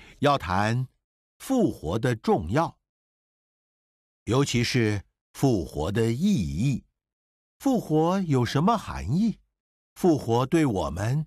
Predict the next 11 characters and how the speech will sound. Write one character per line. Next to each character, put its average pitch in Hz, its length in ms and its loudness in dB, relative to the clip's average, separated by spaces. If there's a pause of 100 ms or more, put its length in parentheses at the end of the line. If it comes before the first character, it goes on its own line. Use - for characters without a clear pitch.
(100)
乃 139 200 2
至 180 160 0
对 165 200 2
全 185 360 0
宇 110 140 0
宙 226 380 0
有 80 240 -6
什 - 200 -10
么 131 120 -2
含 82 280 -8
义？ 180 240 -2